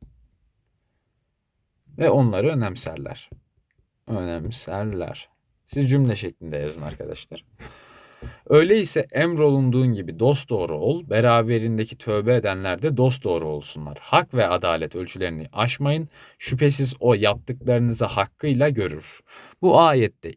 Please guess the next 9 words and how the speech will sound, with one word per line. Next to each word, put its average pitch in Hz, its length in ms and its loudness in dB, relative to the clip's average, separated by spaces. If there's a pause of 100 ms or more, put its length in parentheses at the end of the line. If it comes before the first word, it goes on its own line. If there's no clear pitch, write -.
iletişim 123 600 -2
ve 107 100 0
konuşma 117 560 0
adabında 95 600 2
dikkat 90 300 -10
edilmesi 90 500 -8
gereken 101 440 -2 (440)
hangi 180 400 4
değere 120 480 2